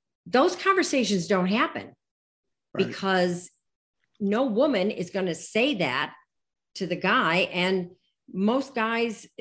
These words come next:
Speaker 1: boss wives, aren't gonna say something that, they're not gonna ask for that kind of a frank response for fear that it could be taken wrong, or the woman, maybe the woman's gonna say something he doesn't wanna hear.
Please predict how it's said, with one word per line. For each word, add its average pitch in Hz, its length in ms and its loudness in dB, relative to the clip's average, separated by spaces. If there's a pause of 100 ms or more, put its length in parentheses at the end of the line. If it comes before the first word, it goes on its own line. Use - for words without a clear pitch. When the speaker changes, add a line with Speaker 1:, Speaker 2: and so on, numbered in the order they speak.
(240)
Speaker 1:
boss 180 360 -2
wives, 208 200 4
aren't 240 300 0
gonna 262 180 0
say 220 360 0
something 180 520 -4
that, 160 220 -2
they're 185 120 0
not 220 220 0
gonna - 220 -6
ask 156 340 -4
for 180 120 -2 (100)
that 160 340 0
kind 170 140 -4
of 151 80 -6
a 147 80 -4 (220)
frank 160 420 -4 (400)
response 165 920 -2 (640)
for 196 140 0
fear 208 560 4
that 180 300 -2 (260)
it 170 180 -4
could 190 160 0
be 175 140 0
taken 175 500 0
wrong, 180 680 -2 (400)
or 165 520 0
the 160 80 -4
woman, 190 320 0
maybe 208 220 2
the 196 80 -2
woman's 202 240 -2
gonna 208 160 -2
say 208 180 -4
something 196 380 -4
he 202 160 -2
doesn't 175 220 0
wanna 165 200 -2
hear. 151 480 -6